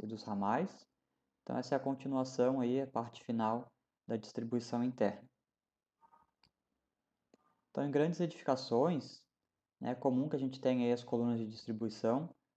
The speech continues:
passando pelos diferentes pavimentos, e elas vão abastecer os diferentes pontos dessa edificação. Então, é comum que os edifícios tenham plantas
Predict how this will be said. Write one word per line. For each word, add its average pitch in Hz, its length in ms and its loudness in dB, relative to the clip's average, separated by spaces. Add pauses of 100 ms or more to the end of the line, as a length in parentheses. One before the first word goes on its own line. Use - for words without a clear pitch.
(180)
passando 120 380 0
pelos 117 260 0
diferentes 110 440 0
pavimentos, 110 760 -2 (840)
e 143 80 -4
elas 131 160 2
vão 135 80 4
abastecer 139 720 2 (120)
os 117 100 -10
diferentes 127 420 0
pontos 123 640 -2 (340)
dessa 120 260 0
edificação. 123 600 -2 (640)
Então, 139 160 -4
é 147 60 -2
comum 156 500 4 (340)
que - 120 -8
os 113 80 -8
edifícios 127 640 0
tenham 127 200 2
plantas 139 720 4